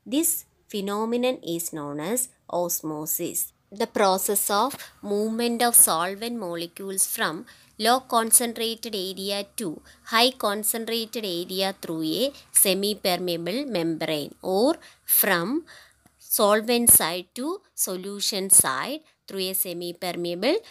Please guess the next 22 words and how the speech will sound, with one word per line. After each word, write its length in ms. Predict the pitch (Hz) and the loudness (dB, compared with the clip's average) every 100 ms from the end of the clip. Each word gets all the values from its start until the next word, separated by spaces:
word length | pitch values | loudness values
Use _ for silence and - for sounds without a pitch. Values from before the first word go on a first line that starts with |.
| - | -8
membrane. 640 | 175 160 151 160 160 147 - | -2 -2 -2 -2 -4 -4 -6
This 280 | - 208 - | 0 4 4
phenomenon 640 | 165 160 165 185 185 175 | 2 -2 -2 -2 -4 -4
is 240 | 170 165 - | -4 -4 -6
known 260 | 131 131 | -8 -8
as 280 | 139 285 277 - _ - | 0 4 4 2 _ -4
osmosis. 960 | 170 - 175 147 147 - - - - - _ _ _ _ _ _ _ _ _ | -4 -4 -4 -8 -8 -8 -8 -8 -8 -12 _ _ _ _ _ _ _ _ _
Then, 500 | - 233 214 190 302 277 | 0 2 4 0 -4 2
what 180 | 220 | 4
do 60 | 226 | 4
you 80 | 254 | 2
mean 260 | 226 190 | 0 -2
by 200 | 175 208 - | -4 -6 -2
osmotic 720 | 226 233 - 180 165 196 - | -2 -2 -2 -4 -6 -10 -2
pressure? 420 | 262 233 - - - _ _ _ _ - | 2 6 6 4 -6 _ _ _ _ -2
Osmotic 640 | 240 262 311 311 311 311 | 0 0 0 -2 -4 -4
pressure 360 | 269 247 - 240 | 0 2 2 2
is 120 | 220 | 2
the 120 | 190 | 2
pressure 600 | 180 180 208 - - 196 - - - - | 0 0 4 6 6 4 -4 -18 -20 -6
applied 680 | 226 233 - 285 294 302 294 | -6 -4 2 4 4 2 -2
from 420 | - 185 175 | -4 -6 -8